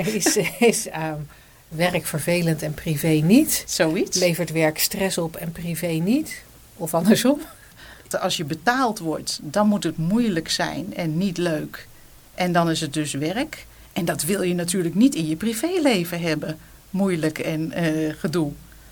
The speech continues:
Speaker 2: Dus dan moet je dat strikt gescheiden houden. Dus een soort om de sirene om vijf uur bij de fabrieken vroeger. Zo, nu is het klaar met, met, met lijden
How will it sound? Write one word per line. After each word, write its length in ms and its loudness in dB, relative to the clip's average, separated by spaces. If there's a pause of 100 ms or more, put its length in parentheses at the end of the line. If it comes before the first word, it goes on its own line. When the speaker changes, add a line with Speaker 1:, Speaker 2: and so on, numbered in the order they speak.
(220)
Speaker 2:
Dus 140 -2
dan 120 2
moet 140 0
je 60 -6
dat 140 -2
strikt 320 0
gescheiden 520 0
houden. 300 -2
Dus 160 -4
een 80 -2
soort 240 -2
om 160 0 (360)
de 120 -4
sirene 500 0
om 180 -2
vijf 320 0
uur 380 -4
bij 180 -4
de 300 -4 (360)
fabrieken 540 -4
vroeger. 460 -2 (840)
Zo, 200 -2
nu 180 2
is 80 0
het 140 -4
klaar 260 0
met, 300 0
met, 200 -2
met 260 -2
lijden 500 0